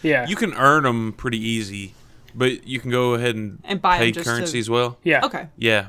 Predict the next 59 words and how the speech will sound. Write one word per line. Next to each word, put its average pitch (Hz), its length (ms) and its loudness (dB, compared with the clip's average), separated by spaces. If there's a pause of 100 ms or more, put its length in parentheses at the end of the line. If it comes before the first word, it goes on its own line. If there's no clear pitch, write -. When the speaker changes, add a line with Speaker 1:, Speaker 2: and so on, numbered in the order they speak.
Speaker 3:
That 104 180 4
Speaker 2:
Mirage 127 380 4
and 113 100 -6
Speaker 3:
is - 80 -8
fair. 120 120 2
Speaker 2:
Caustic, 123 340 -6
and, 110 240 -12 (140)
and 107 120 -10
yeah, 104 180 0
and 104 80 -2
I 107 60 0
went 110 200 -2
ahead 110 180 -6
and 101 80 -12
bought 107 220 -2
them, 107 260 -6
and 170 260 0
I 160 60 2
went 139 180 0
ahead 123 140 -2
and 104 80 -6
bought 107 200 2
a, 101 140 -4 (640)
I 120 80 -2
used 120 240 0
what 123 160 0
was 110 120 -6
left 113 240 -2
over 107 340 -2
of 98 100 -8
the 104 220 -4
money 104 320 -4
to 98 80 -6
buy 104 240 2
a 101 60 -2
few 101 360 -10 (240)
packs. 95 520 -6 (580)
Speaker 3:
Cool. 240 180 2
Speaker 1:
Cool. 208 180 6 (1040)
Speaker 3:
Yeah. 247 180 -2
Speaker 2:
I 147 40 0
don't 180 140 4
feel 180 100 4
Speaker 3:
I 180 40 4
mean 185 60 -2
Speaker 2:
too 170 80 6
bad 151 260 2
doing 135 200 2
that 135 180 -4
for 127 340 0
a 123 60 -4
free 127 260 -2
game 117 540 0 (160)
that 110 200 -2 (220)
I've 110 160 0
already 113 220 2
spent, 110 260 -10 (340)
you 110 120 -8
know, 101 180 -10